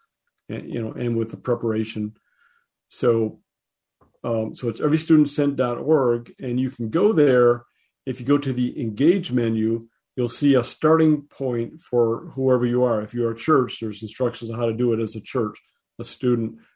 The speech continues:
There, if you go to business ministries, you can learn about the whole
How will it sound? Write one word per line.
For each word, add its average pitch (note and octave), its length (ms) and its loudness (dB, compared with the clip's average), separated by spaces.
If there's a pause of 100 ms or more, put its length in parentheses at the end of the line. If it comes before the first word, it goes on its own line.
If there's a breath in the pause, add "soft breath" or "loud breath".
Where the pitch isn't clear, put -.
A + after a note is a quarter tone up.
(140)
There, A#2+ 220 -2
if D3 200 -6
you A#2 60 -4
go A#2+ 240 2
to A2+ 240 -4
business C3 540 0
ministries, A#2 520 -2
you A#2 80 -8
can A2+ 140 -4
learn A#2 160 2
about A2 280 -2
the G#2 60 -14
whole A2+ 320 -2